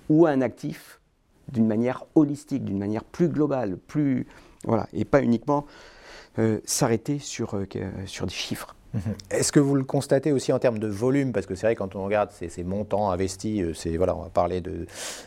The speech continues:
Speaker 2: de millions, de milliards, euh, voilà, qui, qui sont investis, mais cette part I S R, c'est, euh, ou E S G, comment, est-ce, est-ce qu'elle est en train de, de vraiment de, d'avancer ?
Speaker 1: Elle est, euh, le, le,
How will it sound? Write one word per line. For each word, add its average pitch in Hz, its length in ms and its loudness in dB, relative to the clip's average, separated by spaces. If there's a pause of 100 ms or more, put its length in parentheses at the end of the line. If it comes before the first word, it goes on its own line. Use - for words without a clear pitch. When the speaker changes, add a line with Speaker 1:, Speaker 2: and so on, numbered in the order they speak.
Speaker 2:
de 101 100 0
millions, 104 420 0
de 104 120 0
milliards, 104 680 2
euh, 90 240 0
voilà, 101 380 0
qui, 95 180 -8
qui - 140 -12
sont 107 100 -4
investis, 98 420 0
mais 117 220 2 (180)
cette - 280 -2
part 123 420 2
I 117 140 -2
S 113 240 -2
R, 135 240 2
c'est, 98 180 -6
euh, 92 260 -6
ou 101 220 -2
E 101 40 4
S 127 180 6
G, 120 300 -2
comment, 110 260 -8 (380)
est-ce, 110 180 2
est-ce 120 160 0
qu'elle 117 140 2
est 113 60 4
en 107 80 2
train 120 200 -2
de, 104 120 -2
de 92 120 -2
vraiment 95 420 2
de, 95 180 0
d'avancer ? 90 480 -4 (440)
Speaker 1:
Elle 120 240 10
est, 170 200 6
euh, 98 720 2
le, 98 240 0
le, 98 560 0